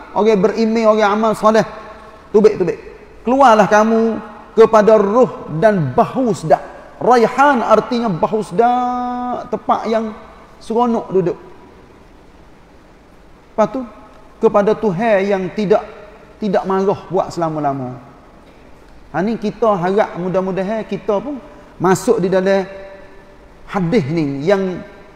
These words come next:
malaikat mari duduk royak, mari duduk pelop cai kita, tubik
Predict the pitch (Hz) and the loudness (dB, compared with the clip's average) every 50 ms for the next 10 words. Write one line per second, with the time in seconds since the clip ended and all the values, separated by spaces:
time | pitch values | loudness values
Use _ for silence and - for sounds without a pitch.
0 | - - - - 196 208 208 - 208 - - - - - - - - - - 165 | -16 -6 -2 2 2 4 4 2 0 0 0 0 0 0 -4 -14 -18 -14 -6 0
1 | 185 202 208 214 220 196 220 - 196 202 202 208 202 220 233 185 - - 190 202 | 2 2 4 4 4 4 4 6 6 6 6 6 6 4 2 2 2 0 0 0
2 | 202 208 196 196 185 220 208 - - 196 185 175 170 - - - 208 190 185 180 | 2 2 2 2 2 2 2 2 2 4 4 4 2 2 2 2 2 4 4 2
3 | 175 - 190 190 - 240 254 254 269 240 - - - - - - - - - - | 0 -2 -4 -4 -2 -4 -4 -4 -8 -12 -16 -20 -20 -20 -20 -20 -20 -20 -20 -20
4 | - - - - - - 208 226 202 180 190 262 214 | -20 -20 -20 -10 -2 2 4 4 4 4 4 4 2